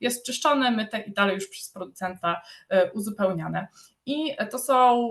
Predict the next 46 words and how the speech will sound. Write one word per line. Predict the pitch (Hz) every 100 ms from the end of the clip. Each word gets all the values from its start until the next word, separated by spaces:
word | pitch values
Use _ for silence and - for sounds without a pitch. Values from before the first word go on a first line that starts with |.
| -
e, | 202 190 185 185 185 185 185 - -
bardzo | 220 220 208
ciekawe | 202 175
rozwiązania. | 175 180 180 170 190 262 -
E, | 214 202
jednym | 208 247 262 247
z |
nich, | 277 285 -
e, | 214 202 202 202
może | 202
zacznę | 208 226
od | 202
tego | 202 202
drugiego, | 208 349 311 247
który | - 226
Państwo | 226 233 - 214
możecie | 208 208 196
znać, | 214 330 381 -
to | 233
jest | 208 208 -
system | 220 202 202
Take | 202 196
Up. | 294 392 - - - -
Em, | 214 208 208 202 208 208 208
właśnie | 285 330 285 226
dla | 233 262
napojów | 220 208 247 202 196 226
na | 220
wynos, | 247 320 294 294 -
gdzie | 208 208 220 214 202
my | 220 233 214 _ -
idziemy | 240 330
do | 277
kawiarni, | 277 247 240 233 226
możemy | 208 202 196
zak-, | 247 247
zakupić | 233 240 247 247 208
właśnie, | 220 220 202 196 -
e, | 202
kawę | 202 - 202 196 196
czy | - 190
jakiś | 190 208 240
napój | 233 208 208
w | - 202 196
kubeczku | 202 - 202
wielorazowym | 269 254 240 330 339 294